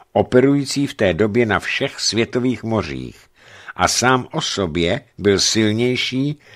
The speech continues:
než celé japonské válečné námořnictvo. Tvořily jej čtyři operační skupiny. Skupina padesát osm jedna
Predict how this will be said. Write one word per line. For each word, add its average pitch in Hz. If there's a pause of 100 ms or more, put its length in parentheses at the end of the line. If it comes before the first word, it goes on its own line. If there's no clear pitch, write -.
(120)
než 87
celé 127
japonské 120
válečné 95
námořnictvo. 78 (880)
Tvořily 113
jej 139
čtyři 127
operační 120
skupiny. 65 (800)
Skupina 117
padesát 98
osm 85
jedna 80